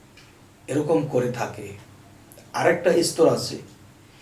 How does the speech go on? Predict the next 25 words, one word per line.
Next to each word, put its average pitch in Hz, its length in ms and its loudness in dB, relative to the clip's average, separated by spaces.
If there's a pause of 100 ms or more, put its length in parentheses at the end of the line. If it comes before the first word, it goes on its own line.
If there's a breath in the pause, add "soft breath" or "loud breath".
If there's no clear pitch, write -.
(240 loud breath)
সে - 200 0
অনেক 160 500 4
জ্ঞানী, 104 360 2 (480)
অনেক 165 840 4
আধ্যাত্মিক 135 680 0 (160)
বা 117 160 -2
রুহানিয়াত 143 460 0
জগতের 123 580 -2
ধনে 123 300 -2
ধনী, 113 340 -4 (1040 loud breath)
কিন্তু 160 320 -4
তারপরেও 143 540 4
তাকে 131 340 0
দেখা 123 320 -2
যায় 135 180 4
ভিখারির 131 500 0
মতো, 143 400 -2 (640 loud breath)
তার 131 220 2
নম্রতা, 123 720 2
ভদ্রতা 117 720 0
একেবারে 123 360 0
নিচের 117 400 -4
দিকে 120 220 -2
তাকিয়ে 123 360 -2
থাকে 135 360 -8